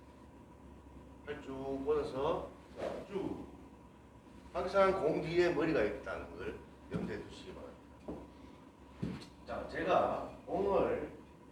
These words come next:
티업된 공에서 뒤에 티업, 앞에 티업, 공 세 개가 있습니다.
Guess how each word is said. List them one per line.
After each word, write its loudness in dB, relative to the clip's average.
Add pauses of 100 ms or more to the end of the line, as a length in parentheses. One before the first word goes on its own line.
(960)
티업된 -2
공에서 -2 (840)
뒤에 6
티업, 0 (1400)
앞에 0
티업, -6 (640)
공 0
세 0
개가 4
있습니다. -4